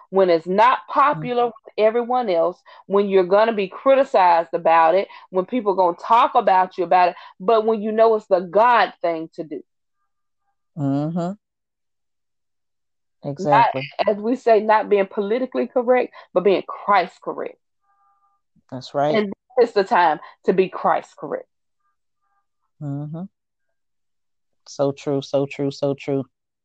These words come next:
Speaker 2: So true. And so that leads to the next thing.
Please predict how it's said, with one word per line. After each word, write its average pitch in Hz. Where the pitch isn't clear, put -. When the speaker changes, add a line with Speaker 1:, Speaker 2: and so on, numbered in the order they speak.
Speaker 2:
So 139
true. 139
And 180
so 180
that 185
leads 202
to 196
the 180
next 220
thing. 78